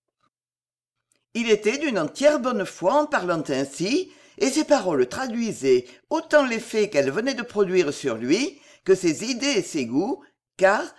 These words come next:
assez ringalé lui-même, il avait jusque-là demandé aux femmes d'être plantureuses avant tout. Chez lui, c'était parti pris, et il se moquait de ses camarades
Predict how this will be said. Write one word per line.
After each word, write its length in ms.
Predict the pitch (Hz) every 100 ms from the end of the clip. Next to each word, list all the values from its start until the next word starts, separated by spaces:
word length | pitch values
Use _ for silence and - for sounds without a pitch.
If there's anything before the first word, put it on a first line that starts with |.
| _
assez 360 | 226 233 285 302
ringalé 460 | 277 226 196 185
lui-même, 600 | 151 143 123 117 - 254 - _ _
il 100 | - 240
avait 220 | 196 170
jusque-là 520 | - 277 - 247 156
demandé 400 | 185 220 240 175
aux 80 | 139
femmes 500 | - 143 165 269 294 - -
d'être 240 | 403 185
plantureuses 920 | - 180 302 294 254 180 240 285 285
avant 260 | 233 233 202
tout. 340 | - 123 123 - - - _ _ _ _ _ _ _ _ _ _ _ -
Chez 220 | - 226
lui, 300 | 156 220 339
c'était 280 | 294 - 165
parti 340 | 262 254 180
pris, 500 | - 156 196 294 - _ _
et 140 | 185 196
il 60 |
se 120 | - 160
moquait 500 | 143 240 - 294 311
de 40 |
ses 160 | 302 185
camarades 680 | 185 156 131 143 208 254